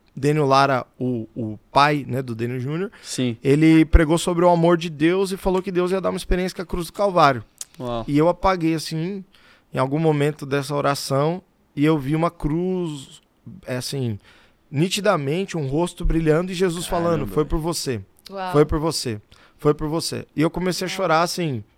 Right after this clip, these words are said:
Speaker 1: demais e literalmente eu desci como uma pessoa, assim, pro chão, eu caí prostrado de um jeito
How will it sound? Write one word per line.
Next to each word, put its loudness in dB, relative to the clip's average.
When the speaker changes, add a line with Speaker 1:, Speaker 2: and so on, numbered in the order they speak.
Speaker 1:
demais 4
e 0
literalmente 2
eu 0
desci -2
como -2
uma -4
pessoa, -4
assim, -6
pro -10
chão, -2
eu -6
caí -4
prostrado -2
de -8
um -2
jeito -4